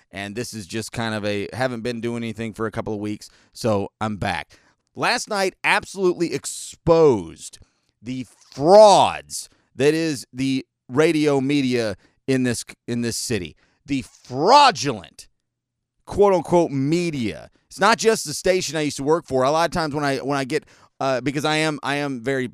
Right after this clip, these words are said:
you know, upset about the way things went earlier this year in the middle of the year,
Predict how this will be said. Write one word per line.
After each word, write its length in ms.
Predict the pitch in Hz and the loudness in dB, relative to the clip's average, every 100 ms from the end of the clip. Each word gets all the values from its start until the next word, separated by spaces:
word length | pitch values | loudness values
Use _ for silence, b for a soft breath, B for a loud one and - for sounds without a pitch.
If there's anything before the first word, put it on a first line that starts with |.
| _ | _
you 120 | 123 | -10
know, 240 | 113 104 101 - | -8 -10 -12 -8
upset 480 | 127 - - 143 - | -8 -4 -2 -2 -2
about 260 | 123 123 | -4 -4
the 40 | 117 | -4
way 180 | 131 123 | -4 -4
things 300 | 135 123 107 | -6 -10 -6
went 260 | 131 139 | -6 -4
earlier 320 | 117 127 123 117 | -4 -4 -4 -6
this 180 | 117 | -8
year 160 | 123 131 | -6 -4
in 80 | 127 | -4
the 60 | |
middle 260 | 120 123 120 | -4 -4 -6
of 60 | 110 | -6
the 80 | |
year, 360 | 123 135 139 120 | -6 -4 -4 -6